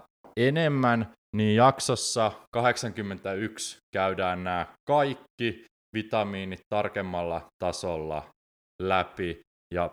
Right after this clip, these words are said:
puhutaan määristä enemmän, kuinka paljon kannattaa ottaa milloinkin. Henkilökohtaisesti käytän näitä kaikkia kolmea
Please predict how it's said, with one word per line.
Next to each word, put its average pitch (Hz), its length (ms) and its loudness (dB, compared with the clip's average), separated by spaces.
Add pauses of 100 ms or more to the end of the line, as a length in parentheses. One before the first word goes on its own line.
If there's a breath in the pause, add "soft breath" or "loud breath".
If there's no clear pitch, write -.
puhutaan 104 440 0
määristä 95 840 0 (760)
enemmän, 92 520 2
kuinka 95 280 -2
paljon 85 500 -2
kannattaa 85 540 -4
ottaa 80 520 -8
milloinkin. 78 840 -8 (400)
Henkilökohtaisesti 143 640 2
käytän 147 320 4
näitä 139 200 2
kaikkia 139 520 2
kolmea 135 580 4